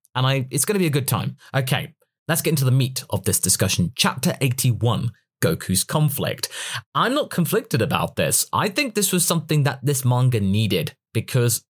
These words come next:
chapter eighty, I will admit, it was very mediocre in the fact that it was just like, "It's okay, things happened," but a lot of people were moving away from the saga, as in people were getting very bored of it, very weary.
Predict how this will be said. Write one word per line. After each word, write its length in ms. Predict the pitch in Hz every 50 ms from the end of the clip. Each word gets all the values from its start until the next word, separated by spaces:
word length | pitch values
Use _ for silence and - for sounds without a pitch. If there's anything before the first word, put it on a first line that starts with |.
| _
chapter 300 | - - 202 226 - - -
eighty, 520 | - 131 135 127 131 202 226 247 247 - _ _ _ - - - - -
I 60 | -
will 180 | - 104 147 147
admit, 460 | - - 139 151 220 269 - - _ _ _ _ _ _ _ _ _ -
it 100 | 113 151
was 140 | 165 151 120
very 200 | 127 147 175 214
mediocre 680 | 220 220 196 185 165 170 185 185 - - 120 - - _ _ _ _ _ _ - 143
in 80 | 147
the 40 | 147
fact 300 | - 190 180 - - -
that 240 | 170 160 - - -
it 60 | 160
was 160 | 165 175 160
just 200 | - 165 - -
like, 300 | 175 175 180 180 - _ _ _ _ _ _ _ _ -
"It's 160 | 180 190 -
okay, 560 | 240 233 - 190 170 170 180 196 226 214 - _ _ _ _ _ _ _
things 220 | - 180 196 180 -
happened," 580 | 143 127 117 - - 160 170 190 214 240 - - _ _ _ _ _ _ -
but 80 | 160
a 40 | 156
lot 200 | 147 156 196 226
of 80 | 269 -
people 240 | 233 220 185 190
were 120 | 160 147 143
moving 400 | 139 135 143 165 151 165 156 - -
away 460 | 139 120 98 95 113 123 147 139 127
from 380 | 123 - - 104 98 92 92 92
the 260 | 98 101 98 95 87
saga, 640 | - - - 107 117 131 127 131 - - - - _ _ _ _ _ _ _ _ _ -
as 200 | 117 123 127 113
in 140 | 120 117 110
people 320 | - - 147 156 190 180 151
were 80 | 131
getting 260 | 127 131 117 120 117
very 280 | 101 110 117 156 190 175
bored 460 | 123 104 - - 127 151 185 196 135
of 80 | 95 85
it, 200 | 80 76 - _ -
very 260 | 113 143 156 185 196
weary. 680 | 139 113 95 104 104 107 120 135 175 202 247 277 269 _